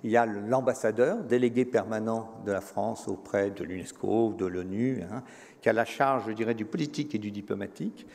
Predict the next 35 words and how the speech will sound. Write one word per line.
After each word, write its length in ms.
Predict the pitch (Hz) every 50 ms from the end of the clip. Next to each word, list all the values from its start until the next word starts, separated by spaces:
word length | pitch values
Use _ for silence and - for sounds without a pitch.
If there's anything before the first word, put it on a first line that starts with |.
| - - - - - -
Et 80 | - 160
puis, 180 | - - 160
il 40 | 165
y 60 | 143
a 340 | 117 113 113 110 110 110 - -
la 120 | 107 104
Commission 480 | - - 156 156 165 143 - - - 127
nationale 400 | 117 107 - - 113 107 107 98
française, 760 | - - - 101 - - - 120 120 139 175 214 220 214 - - - - -
et 80 | - 104
il 60 | 101
y 60 | 101
en 80 | 101 101
a 80 | 104
une 200 | 107 117 120 113
dans 120 | 101 95 92
tous 140 | - - 110
les 180 | 104 98 95
États 220 | 90 - - 147 180
membres 260 | 185 104 110 123 120
de 80 | 98
l'U-, 280 | 92 98 92 95 95 92
de 120 | 95 98
l'unesco, 580 | 95 98 95 92 - - - 135 139 175 190 - - - - - - - - - -
qui, 140 | - 135 143
elle, 160 | 165 180 175
a 280 | 147 131 131 131 139 -
en 100 | 135 123
charge 520 | 117 - - 160 170 175 180 185 160 127 127
le 100 | 120 -
programmatique, 760 | - - 151 131 131 135 131 123 - - - - 165 - -
le 60 | 131
scientifique, 600 | 107 - - 113 - - - - - - 151 147 -
l'expertise. 840 | 123 110 - - - 104 - - - - 85 - - - - - - -
Bien. 120 | - 92